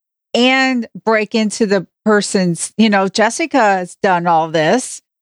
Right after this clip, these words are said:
I've watched Jessica on the sidelines be a detective and then break into people's houses and then do stuff. You know, she did that last season.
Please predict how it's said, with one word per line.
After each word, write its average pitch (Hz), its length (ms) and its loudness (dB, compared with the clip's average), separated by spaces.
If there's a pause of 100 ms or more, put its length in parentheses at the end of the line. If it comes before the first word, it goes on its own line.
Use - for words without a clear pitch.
(400)
I've 220 260 -2
watched 240 400 -2
Jessica 202 760 0
on 180 280 0
the 175 80 -4
sidelines 151 800 -2
be 160 460 2 (220)
a 202 80 0
detective 185 800 -2
and 214 100 -4
then 165 140 -6
break 165 320 -2
into 160 180 -2
people's 151 800 -2 (360)
houses 180 800 0
and 165 140 -2
then 160 280 0
do 185 240 2
stuff. 190 640 -2
You 196 100 -8
know, 180 120 0
she 220 140 -2
did 208 160 0
that 190 200 -4
last 175 320 -4
season. 190 440 -6